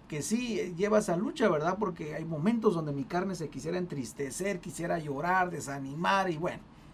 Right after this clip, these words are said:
Pero yo le digo a, no le, no, no le hago caso a mi carne, sino que busco a mi Señor y le pregunto.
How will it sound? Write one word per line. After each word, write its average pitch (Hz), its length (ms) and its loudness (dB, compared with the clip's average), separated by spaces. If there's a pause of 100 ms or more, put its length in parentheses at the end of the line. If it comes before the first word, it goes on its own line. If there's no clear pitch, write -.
(540)
Pero 185 420 4
yo 175 220 0
le 214 120 6
digo 220 380 6
a, 160 260 2
no 185 140 0
le, 180 260 2
no, 180 180 0
no 208 100 4
le 214 80 8
hago 214 160 4
caso 214 200 0
a 214 40 4
mi 180 120 0
carne, 240 340 -4
sino 151 340 -4
que 135 180 -6 (360)
busco 214 360 4
a 214 60 4
mi 180 100 2
Señor 170 400 -2
y 254 60 -2
le 160 160 0
pregunto. 208 580 -2